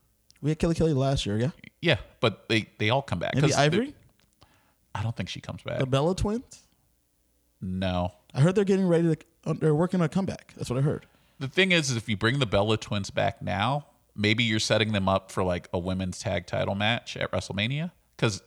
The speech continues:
Speaker 2: WrestleMania is gonna be two nights again this year.
Speaker 1: Okay.
Speaker 2: Um, and this is gonna be the first time they've had fans in the crowd in a year. So you're trying to get everyone in the building.
Speaker 1: Right, okay.
Speaker 2: So if you're trying to get everyone in the building,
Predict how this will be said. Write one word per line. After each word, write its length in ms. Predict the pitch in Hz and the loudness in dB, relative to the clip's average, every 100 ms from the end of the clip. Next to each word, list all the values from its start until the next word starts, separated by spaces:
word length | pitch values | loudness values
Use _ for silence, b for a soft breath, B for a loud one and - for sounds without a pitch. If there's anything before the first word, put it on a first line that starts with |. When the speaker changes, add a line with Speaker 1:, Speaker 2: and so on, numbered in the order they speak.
| - - | -14 -2
Speaker 2:
WrestleMania 360 | 110 135 147 | -2 0 0
is 80 | 139 | -2
gonna 140 | 131 110 | -4 -6
be 80 | |
two 140 | - 117 | -6 -6
nights 260 | 127 - | -6 -6
again 200 | - - | -10 -10
this 180 | - - | -10 -12
year. 160 | - 98 - | -12 -12 -4
Speaker 1:
Okay. 200 | - 240 240 b b b - | 0 0 -2 b b b 0
Speaker 2:
Um, 380 | 113 107 98 87 - | 4 4 4 0 -2
and 340 | 117 110 95 90 | 4 4 2 0
this 200 | 107 - | -2 -2
is 100 | 107 | -2
gonna 180 | 117 110 | -2 0
be 100 | 104 | 0
the 100 | 95 | 0
first 260 | 107 107 | -2 0
time 140 | 120 107 | 0 0
they've 120 | 104 | -2
had 220 | 104 - | -2 -2
fans 300 | 107 101 107 | -4 -2 -4
in 80 | 95 | -8
the 60 | |
crowd 320 | - 135 120 98 | -2 2 2 2
in 80 | |
a 40 | 95 | -4
year. 400 | 101 127 - - _ _ _ _ _ - | -6 -6 -6 -12 _ _ _ _ _ -10
So 640 | - 120 104 95 92 90 _ _ _ | -2 4 4 4 2 -4 _ _ _
you're 200 | 113 110 | -6 -4
trying 340 | 113 135 110 110 | 0 4 4 4
to 40 | |
get 280 | 98 101 - _ _ _ - | 2 -2 -4 _ _ _ -4
everyone 600 | 107 110 98 104 95 92 | 0 2 2 0 0 0
in 120 | 92 90 | -2 -6
the 60 | |
building. 420 | 90 - - - - | -8 -10 -10 -12 0
Speaker 1:
Right, 320 | 120 110 101 | 4 4 4
okay. 300 | 117 107 104 - | 2 2 0 -2
Speaker 2:
So 160 | - | -2
if 80 | 101 | -2
you're 60 | 90 | 0
trying 200 | 113 113 | 2 4
to 60 | |
get 100 | 113 | 6
everyone 340 | 117 117 117 117 | 4 4 2 2
in 80 | 113 | 0
the 80 | |
building, 500 | 107 120 127 143 160 | 2 2 4 0 -2